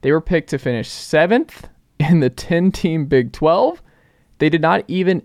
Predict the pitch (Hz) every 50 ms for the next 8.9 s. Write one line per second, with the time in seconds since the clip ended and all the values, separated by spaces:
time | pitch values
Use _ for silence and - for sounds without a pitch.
0 | - - - 160 180 196 185 - 160 117 101 90 - _ _ _ _ _ _ _
1 | _ _ - 123 120 123 120 120 120 123 - 123 117 117 123 - - 123 120 -
2 | - 127 113 - - - - 120 120 - _ - - - - 147 160 175 170 175
3 | 165 170 170 170 _ _ _ _ - - - - - 127 123 - - - - -
4 | _ - - _ _ _ _ _ - 151 160 156 147 190 202 202 - - 135 151
5 | 170 175 - 165 139 139 143 143 139 131 117 107 98 117 110 104 - _ _ _
6 | - - 123 123 131 139 139 131 120 - 104 95 90 87 71 - - - - -
7 | _ _ - - 104 98 98 - - - 110 113 117 110 120 170 208 196 135 110
8 | 104 120 - - 117 - 127 127 - 131 160 202 214 165 131 127 -